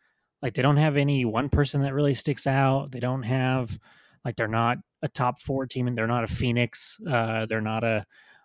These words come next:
O-, Orange County or anything like that. Um, but they just grind, and they find ways to get results. So, um,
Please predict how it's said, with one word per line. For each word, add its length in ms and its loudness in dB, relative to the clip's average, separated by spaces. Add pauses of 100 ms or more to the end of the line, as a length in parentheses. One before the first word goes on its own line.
O-, 100 -2
Orange 480 0
County 500 -2
or 80 -4
anything 280 -4
like 200 -4
that. 360 -6
Um, 300 -2 (420)
but 280 4 (260)
they 240 2
just 400 0 (840)
grind, 520 0 (140)
and 180 -2
they 80 0
find 300 -2
ways 220 -2
to 100 -16
get 140 -4
results. 440 0
So, 480 2 (440)
um, 560 2